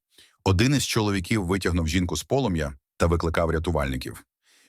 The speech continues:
Вісімдесят чотирирічну жінку госпіталізували до лікарні. Чоловік, який врятував її, також отримав опіки,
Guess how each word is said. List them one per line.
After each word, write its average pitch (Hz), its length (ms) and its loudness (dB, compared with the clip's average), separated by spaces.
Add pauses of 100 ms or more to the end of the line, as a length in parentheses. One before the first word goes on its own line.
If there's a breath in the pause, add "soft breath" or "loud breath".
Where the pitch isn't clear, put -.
Вісімдесят 95 880 0
чотирирічну 90 800 0
жінку 85 360 0
госпіталізували 82 800 0
до 76 120 0
лікарні. 67 480 -4 (540)
Чоловік, 95 480 0
який 92 220 0
врятував 85 540 0
її, 73 200 -2
також 90 380 -2
отримав 78 460 0
опіки, 78 520 -2